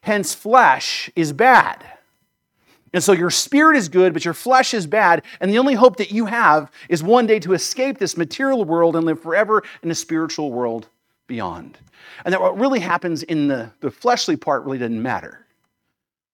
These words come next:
This dualism has led many early, um, people in the church to reject the incarnation of Christ because his flesh then would have been evil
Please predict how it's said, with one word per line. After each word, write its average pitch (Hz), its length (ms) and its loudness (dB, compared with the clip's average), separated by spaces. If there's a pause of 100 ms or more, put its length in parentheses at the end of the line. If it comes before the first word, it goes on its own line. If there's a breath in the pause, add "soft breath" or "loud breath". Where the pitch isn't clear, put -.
(200)
This 160 160 -2
dualism 147 720 0
has 143 160 -10
led 143 260 0
many 175 440 -4
early, 165 480 -4 (460)
um, 110 360 -6 (600 soft breath)
people 170 340 -4
in 139 100 -4
the 127 80 -6
church 180 400 -6
to 156 100 -6
reject 139 800 -6
the 143 120 -4
incarnation 143 640 -6
of 117 100 -8
Christ 127 500 -8
because 123 260 -10
his 117 180 -10
flesh 170 600 -4
then 110 260 -8
would 113 80 -6
have 107 80 -8
been 104 120 -8
evil 127 460 -10